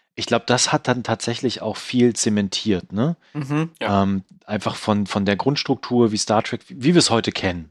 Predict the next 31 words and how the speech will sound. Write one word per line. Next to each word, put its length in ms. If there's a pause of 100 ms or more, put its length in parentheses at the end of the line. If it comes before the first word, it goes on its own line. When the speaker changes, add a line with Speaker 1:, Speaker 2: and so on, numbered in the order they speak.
(140)
Speaker 1:
ne? 240 (760)
Und, 600
ähm, 540
das 400
war 160
dann 160
auch 200
noch 140
unter 140
Beteiligung 760
von 360
Gene 260
Roddenberry, 640 (480)
der 100
dann 220
halt, 520
ähm, 600 (580)
einundneunzig 580
fast, 220
glaub 220
ich, 260 (120)
ich 140
hab's 160
jetzt 140
grad 200
nicht 120
im 80
Kopf, 320 (540)
äh, 280
gestorben 580
ist. 340